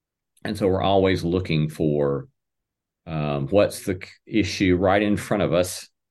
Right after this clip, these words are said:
that the Christian faith, uh, has a lot to say about,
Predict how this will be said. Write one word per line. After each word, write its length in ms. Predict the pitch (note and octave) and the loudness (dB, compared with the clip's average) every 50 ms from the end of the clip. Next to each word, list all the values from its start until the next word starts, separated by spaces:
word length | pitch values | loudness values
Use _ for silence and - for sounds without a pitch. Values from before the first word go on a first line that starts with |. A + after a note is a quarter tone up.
| _ _ _ _ _ _ _ _ _ _ _ _ _ _ _ - | _ _ _ _ _ _ _ _ _ _ _ _ _ _ _ -8
that 260 | D#2+ E2+ F2 - - | -6 -4 -4 -4 -6
the 60 | G2+ | -8
Christian 400 | G2 - - G#2 - - G2+ F2+ | -8 -4 -2 -2 -2 0 0 0
faith, 560 | F2+ - - G2 F2+ F2 F2 F2 E2 - - - _ _ _ - | 0 0 2 2 4 4 4 2 0 -2 -8 -18 _ _ _ -14
uh, 420 | G2 F#2 F2 E2 E2+ E2 D#2+ E2+ - | -10 -6 -4 -2 0 0 0 0 -2
has 320 | - - F#2 F2+ F#2+ F#2 | -2 -2 0 0 0 0
a 60 | F2 | 2
lot 200 | F2 F2+ F2+ - | 2 0 0 0
to 60 | - F#2 | -4 -6
say 200 | - G2 G2+ G2+ | -2 0 0 0
about, 420 | D#2+ C#2 C2+ C#2 D#2 E2 - - | 0 0 -2 -2 -4 -4 -6 -8